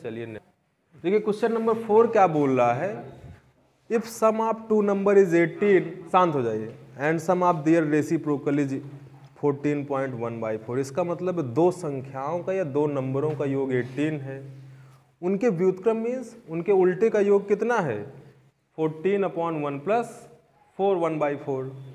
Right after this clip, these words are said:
तो संख्याएं ज्ञात करिए। तो मान ले, क्या मान ले? लेट, माना नंबर क्या है बच्चों?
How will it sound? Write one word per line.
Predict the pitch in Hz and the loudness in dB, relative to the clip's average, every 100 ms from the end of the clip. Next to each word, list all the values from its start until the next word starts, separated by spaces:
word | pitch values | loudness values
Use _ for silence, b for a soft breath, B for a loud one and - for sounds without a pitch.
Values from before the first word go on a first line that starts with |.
| - | -10
तो | 185 | -8
संख्याएं | 185 151 147 143 135 | -6 -6 -6 -6 -4
ज्ञात | 120 117 | -6 -8
करिए। | 123 123 | -8 -8
तो | 123 | -6
मान | 156 175 208 | -2 0 2
ले, | 208 208 202 | 4 2 2
क्या | 202 208 | 0 0
मान | 208 202 | -2 -2
ले? | 180 | 4
लेट, | 190 - - - B B B B _ _ _ _ - | 4 4 -2 -16 B B B B _ _ _ _ -6
माना | 143 175 196 | -2 0 -2
नंबर | 175 175 190 | -4 -4 -4
क्या | 180 190 | 0 0
है | 190 | 2
बच्चों? | 185 185 220 233 | 0 -4 -2 0